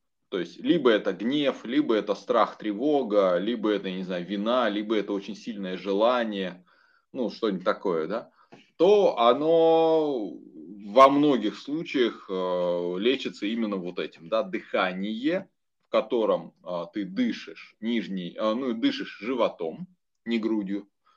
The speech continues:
а, и выдох длиннее, чем вдох, в два, в три раза. А, можно делать задержки на выдохе. Вот.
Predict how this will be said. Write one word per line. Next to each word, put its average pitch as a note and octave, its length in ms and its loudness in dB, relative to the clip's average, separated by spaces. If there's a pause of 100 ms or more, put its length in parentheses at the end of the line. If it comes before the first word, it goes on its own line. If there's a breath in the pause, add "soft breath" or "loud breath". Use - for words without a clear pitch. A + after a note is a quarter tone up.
(440 soft breath)
а, G2 580 -2
и B2 140 -4
выдох D3 480 2
длиннее, A2+ 600 -2
чем G2 280 -8
вдох, D#3 500 -2
в F2 160 -16
два, A#2+ 220 0
в - 60 -16
три G#2 180 -6
раза. D#2+ 380 -6 (1120)
А, F2 520 -6
можно E3+ 540 2
делать B2+ 420 0
задержки G2 560 0
на F2 180 -6
выдохе. D#2+ 500 -14 (880)
Вот. - 320 -14